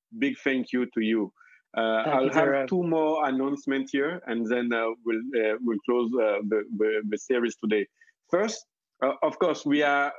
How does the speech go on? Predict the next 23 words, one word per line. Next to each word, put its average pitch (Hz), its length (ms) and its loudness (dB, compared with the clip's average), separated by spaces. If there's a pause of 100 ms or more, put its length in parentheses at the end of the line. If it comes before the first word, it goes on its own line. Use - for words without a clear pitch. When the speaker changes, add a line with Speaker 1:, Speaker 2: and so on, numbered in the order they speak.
(560)
Speaker 1:
I 131 80 -2
mean, 131 220 -4
exciting 165 640 0
about 131 260 0
bringing 139 380 0
this 127 320 -4
series 127 420 0
to 127 100 -2
you. 127 160 0
So 127 260 0
we 127 200 -2
just 165 240 -2
want 151 200 -2
to, 147 200 -2
to 135 80 0
give 127 220 0
you 139 100 0
the 123 220 2
heads 123 260 0
up 117 180 0 (320)
in 123 140 0
terms 131 260 0
of 120 120 2